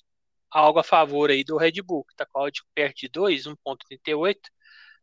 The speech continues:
Se ele tiver com uma superioridade m-, bem melhor que o Tolima, que vai entrar com as reservas, talvez é um, pode ser o back do dia aí, né? Dependendo do padrão que eles der. É, que eu vi o jogo do Red Bull,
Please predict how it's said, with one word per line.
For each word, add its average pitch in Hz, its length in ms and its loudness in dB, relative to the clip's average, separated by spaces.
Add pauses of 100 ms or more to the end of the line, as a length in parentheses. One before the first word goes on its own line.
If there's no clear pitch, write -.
(360)
Se - 380 -6
ele 165 100 2
tiver 143 300 0
com 147 120 -2
uma 139 100 0
superioridade 131 720 0
m-, 139 400 -12 (100)
bem 143 320 -2
melhor 131 500 2
que - 120 -14
o - 20 -16
Tolima, 156 440 0
que - 80 -10
vai 135 100 -4
entrar 131 180 -4
com - 60 -8
as - 100 -12
reservas, 160 520 4
talvez 156 340 0
é 175 80 4
um, 254 320 -2 (240)
pode 190 220 2
ser - 100 0
o 208 60 0
back 160 360 4
do 180 140 -4
dia 190 280 -2
aí, 143 180 0
né? 135 200 -10
Dependendo 131 540 -4
do 131 100 -4
padrão 123 460 0
que - 100 -10
eles 147 180 -12
der. 120 180 0 (1200)
É, 120 460 2 (800)
que - 80 -2
eu 131 120 2
vi 139 100 -4
o 147 100 0
jogo 139 220 0
do 139 60 2
Red 131 240 2
Bull, 127 460 -2